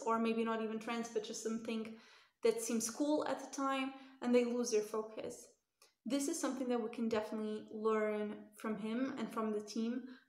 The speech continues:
how focused they were in achieving the goal of having a software that can win when playing Go with a human. And they did it, 'cause they were super focused and super clear about what their end goal was.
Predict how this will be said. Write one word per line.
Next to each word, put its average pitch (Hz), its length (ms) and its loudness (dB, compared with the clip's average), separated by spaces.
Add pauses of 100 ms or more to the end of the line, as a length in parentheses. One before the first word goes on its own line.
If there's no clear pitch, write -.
how 262 260 2
focused 277 360 0
they 233 100 4
were 214 460 2 (720)
in 247 300 2
achieving 220 580 -2
the 220 80 -2
goal 214 320 6
of 220 140 -4
having 220 280 -2
a 220 40 0
software 220 680 0
that 214 260 -2
can 220 500 -4
win 220 340 -2 (200)
when 226 200 -2
playing 214 500 -4 (340)
Go 202 400 2 (180)
with 214 120 2
a 208 40 2
human. 208 440 -6 (880)
And 226 120 2
they 214 100 6
did 208 200 0
it, 190 200 -4 (460)
'cause 220 140 0
they 214 80 6
were 208 120 4
super 226 360 0
focused 220 640 -2
and 226 100 -4
super 233 300 2
clear 208 440 2
about 208 400 0
what 220 160 0
their 214 220 2
end 214 200 -2
goal 208 240 -2
was. - 440 -10